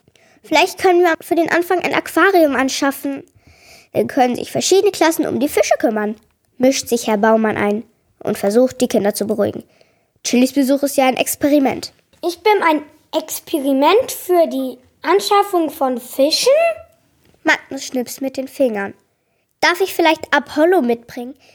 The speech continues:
Speaker 1: Er ist ein Pharaonenhund und übrigens sehr berühmt. Ihr glaubt nicht, was er alles kann. Hat schon über zwanzigtausend Follower auf Instagram und YouTube.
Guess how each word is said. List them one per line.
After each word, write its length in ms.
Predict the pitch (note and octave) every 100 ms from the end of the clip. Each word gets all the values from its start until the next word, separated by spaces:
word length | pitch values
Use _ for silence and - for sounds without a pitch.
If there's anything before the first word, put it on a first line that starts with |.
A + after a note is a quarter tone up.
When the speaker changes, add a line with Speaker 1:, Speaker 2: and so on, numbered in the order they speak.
| _ -
Speaker 1:
Er 100 | B3
ist 160 | B3
ein 80 | B3
Pharaonenhund 1080 | - B3 A#3 - - D4+ E4+ C#4 A#3 A#3 A#3
und 100 | A#3
übrigens 560 | A3+ A3+ G#3+ - - -
sehr 220 | A#3 E3+
berühmt. 420 | G3+ G3 G3 - _ _ _ _ _ -
Ihr 60 | A#3
glaubt 360 | A3+ G#3 - C4
nicht, 320 | C4 B3 -
was 140 | A3+
er 60 | G3
alles 240 | G3 -
kann. 340 | - G#3+ A#3 - _ _ - -
Hat 120 | C4 -
schon 120 | -
über 220 | B3 -
zwanzigtausend 800 | - E4 F#4+ G4 - D#4 D#4 E4
Follower 500 | - D#4+ E4 D4 B3 C#4 -
auf 240 | C4+ -
Instagram 540 | D4+ - D#4+ D#4+ D4 C#4
und 180 | A#3
YouTube. 560 | C4+ C#4+ - A3 G#3